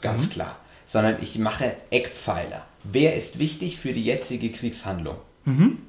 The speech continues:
Speaker 1: Der Prinz, der König, die intrigante Hofdame und so weiter. Und auf der anderen Seite auch, die überlege ich mir kurz mit Namen,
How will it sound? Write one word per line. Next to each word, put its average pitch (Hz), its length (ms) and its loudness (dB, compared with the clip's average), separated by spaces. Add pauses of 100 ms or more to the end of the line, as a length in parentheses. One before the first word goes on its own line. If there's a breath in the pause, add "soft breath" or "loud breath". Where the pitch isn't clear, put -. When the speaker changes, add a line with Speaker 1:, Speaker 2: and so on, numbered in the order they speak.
(160)
Speaker 1:
Der 104 80 4
Prinz, 151 500 8
der 107 140 0
König, 151 640 2
die 113 160 -8
intrigante 117 640 2
Hofdame 156 680 4
und 98 180 -2
so 92 80 -6
weiter. 151 380 6
Und 104 100 -2
auf - 120 0
der - 140 -2
anderen 101 180 -2
Seite 85 300 -2
auch, 311 300 6
die 113 100 -4
überlege 110 400 2
ich 156 140 -2
mir 135 100 -2
kurz - 300 -2
mit 80 160 -6
Namen, 180 420 4